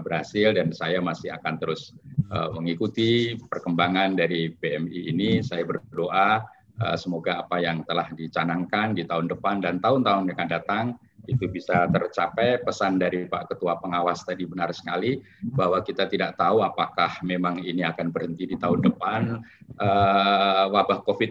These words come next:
ini atau, eh, masih akan berlanjut. Saya kira plan A, plan B memang harus disusun, sehingga dengan demikian kita akan bisa mengantisipasi manakala memang berlanjut atau manakala memang,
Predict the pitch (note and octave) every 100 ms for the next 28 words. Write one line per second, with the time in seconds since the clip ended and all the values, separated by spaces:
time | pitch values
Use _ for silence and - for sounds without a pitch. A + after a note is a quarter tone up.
0 | G2+ A2+ A2 G2+ F#2 F2+ F2 - F#2+ F#2
1 | F2 G2 - G2 G#2 F#2+ F#2+ F#2 F2 F#2+
2 | A#2+ - E2+ E2 F#2 G2 F2 E2+ F2 F2+
3 | F2 F2 F2 F2 G#2+ G2 E2+ E2 F2 E2+
4 | F2 E2+ F2 E2+ - - G#2 B2 C3 _
5 | _ - _ F2 E2 E2 E2+ E2+ E2+ D#2+
6 | F#2+ G2 F#2 E2+ D#2+ D#2 E2 D#2+ E2 -
7 | E2 D#2+ - _ - E2 D#2+ F2+ E2 D#2+
8 | - - D#2+ - G2+ F#2 D#2+ E2+ E2+ E2
9 | E2 E2 E2 D#2+ D#2 - D#2+ F#2 C#3 -
10 | - - E2 E2 D2+ D#2+ D#2+ D#2+ D#2+ D#2+
11 | D#2+